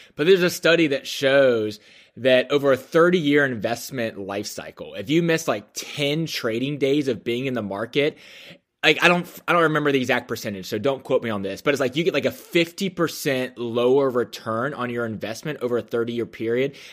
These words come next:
just by missing, like, ten trading days. That goes to your point of the market doesn't move linearly. It's up and down, and you have to be in the market to reap those rewards.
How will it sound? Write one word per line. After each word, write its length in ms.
just 180
by 140
missing, 260
like, 220
ten 460
trading 420
days. 460
That 220
goes 180
to 100
your 200
point 420
of 140
the 60
market 420
doesn't 320
move 240
linearly. 600
It's 140
up 260
and 160
down, 460
and 200
you 120
have 420
to 80
be 380
in 240
the 60
market 540
to 100
reap 200
those 200
rewards. 520